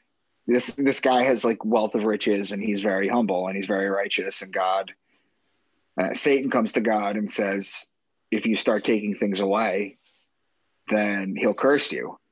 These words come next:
And God says, "No, he won't." So they make a bet, and they let Satan start taking things away from him. So he loses everything. Then finally, he screams out to God.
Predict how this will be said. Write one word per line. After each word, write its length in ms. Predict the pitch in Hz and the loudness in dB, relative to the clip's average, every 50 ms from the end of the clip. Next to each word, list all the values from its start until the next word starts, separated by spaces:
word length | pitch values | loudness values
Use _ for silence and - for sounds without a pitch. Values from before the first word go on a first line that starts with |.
| _ _ _ _ _ _ _ - | _ _ _ _ _ _ _ -6
And 100 | 98 92 | -4 -2
God 180 | 107 98 95 | -2 -2 -2
says, 160 | - 107 98 110 | -2 -2 -2 0
"No, 180 | 110 110 120 | 2 2 4
he 100 | 117 104 | 4 2
won't." 280 | 87 80 87 92 - - | 2 -2 -6 -6 -6 -4
So 100 | - 104 | -4 -2
they 120 | 98 101 | -2 0
make 200 | 104 110 110 - | 0 -2 0 0
a 60 | 127 | 0
bet, 240 | 104 95 104 104 104 | 0 2 0 0 0
and 80 | - 98 | -2 -2
they 80 | 104 | -2
let 200 | 104 104 95 - | 0 -2 -2 -4
Satan 280 | - - 117 104 - 98 | -4 -2 -2 -2 -2 -6
start 260 | - - 110 104 - | -4 -2 -2 -2 0
taking 280 | - 110 107 - 107 98 | 0 -2 -2 -2 -4 -4
things 240 | - 104 104 95 98 | -4 -4 -4 -2 -2
away 220 | 98 104 113 120 | -2 0 0 0
from 180 | 120 - - - | -2 -4 -6 -6
him. 220 | 104 98 92 98 - _ - - - - - _ _ - | -6 -6 -6 -6 -10 _ -20 -20 -20 -20 -20 _ _ 0
So 120 | - 131 | 2 4
he 80 | 143 147 | 6 6
loses 340 | 160 175 180 160 156 135 | 6 6 4 4 2 2
everything. 540 | 135 123 101 98 92 - - - 107 - - _ _ - _ _ _ _ _ _ _ _ _ _ _ _ _ _ _ _ _ _ _ _ _ _ _ - | 2 2 0 -2 -6 -8 -10 -12 -12 -14 -18 _ _ -20 _ _ _ _ _ _ _ _ _ _ _ _ _ _ _ _ _ _ _ _ _ _ _ 0
Then 140 | 113 110 107 | 0 0 0
finally, 880 | - - - 147 143 160 180 175 147 113 101 90 85 87 104 - - _ _ _ _ _ _ _ _ _ _ _ _ _ _ _ _ | -4 0 2 4 4 6 6 4 4 2 2 -2 -6 -6 -8 -10 -12 _ _ _ _ _ _ _ _ _ _ _ _ _ _ _ _
he 240 | - 147 131 120 113 | 0 2 2 2 0
screams 520 | - - - - 131 135 139 139 131 131 | -2 -4 -2 0 2 2 2 2 2 0
out 200 | 135 120 113 - | 0 -2 -2 -4
to 80 | - 123 | -6 -4
God. 520 | 101 113 113 107 98 92 87 92 92 - | -4 -4 -4 -2 -2 -2 -4 -4 -8 -10